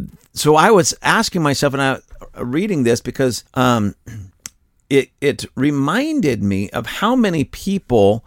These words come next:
just even recently, uh, over the last few years, we, we have had these,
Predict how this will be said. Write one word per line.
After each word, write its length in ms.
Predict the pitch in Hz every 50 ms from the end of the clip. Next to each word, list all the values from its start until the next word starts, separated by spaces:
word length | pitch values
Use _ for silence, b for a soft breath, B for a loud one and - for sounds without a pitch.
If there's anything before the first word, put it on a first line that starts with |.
| b b b b b b b
just 280 | - - 160 160 - -
even 320 | 170 175 170 165 147 135
recently, 880 | 135 160 175 196 175 - - 113 - 85 92 95 101 98 95 87 - _ -
uh, 380 | - 107 104 101 - - 113 101 - - - -
over 200 | 120 120 120 127
the 80 | 139
last 240 | 143 143 139 131 -
few 140 | - 156 160
years, 460 | 147 131 113 98 95 98 107 - - _ -
we, 220 | 117 - 135 143 -
we 180 | 131 135 151
have 120 | 143 120 -
had 180 | 147 143 131
these, 240 | 135 139 123 - -